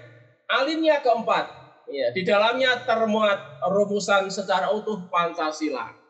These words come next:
yang sampai sekarang redaksinya ya seperti itu.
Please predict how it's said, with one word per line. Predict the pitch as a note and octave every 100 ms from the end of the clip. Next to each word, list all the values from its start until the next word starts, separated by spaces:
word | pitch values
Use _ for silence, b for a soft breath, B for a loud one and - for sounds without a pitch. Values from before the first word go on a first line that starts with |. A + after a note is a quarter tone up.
| _ _ _ _
yang | D3+ D#3 E3+ F#3+ G#3+ A3+ A#3+ A#3 - - - - _ _ _ _ _ _ _ _
sampai | - G#3 G3+ A3
sekarang | G3 A3 A3 A#3+ B3 A#3+
redaksinya | A#3 G#3 F3 F#3+ F#3 G3 G3 F3+ F#3+
ya | G#3
seperti | A3 A3 - F3 F3
itu. | D#3+ B2